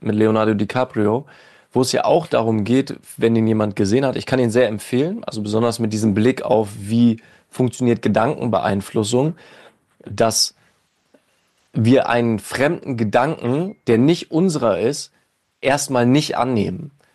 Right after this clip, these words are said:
Das heißt, wir dürfen, wenn wir jemanden positiv beeinflussen wollen, egal jetzt ob in alltäglicher Sprache oder in der Coachingarbeit mit Hypnose,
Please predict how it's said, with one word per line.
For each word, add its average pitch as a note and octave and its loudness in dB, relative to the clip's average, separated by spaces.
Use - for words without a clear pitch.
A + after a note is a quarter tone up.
Das G2+ -4
heißt, B2 0
wir A2+ -2
dürfen, D3 4
wenn A#2+ 2
wir A#2+ 2
jemanden A2+ 0
positiv D#3 -2
beeinflussen B2 -2
wollen, G2 -2
egal A2 2
jetzt G#2+ 2
ob - -4
in - -2
alltäglicher B2+ 0
Sprache G#2+ -4
oder A2 2
in G2+ 0
der G2 2
Coachingarbeit G#2+ 0
mit - -8
Hypnose, B2+ 2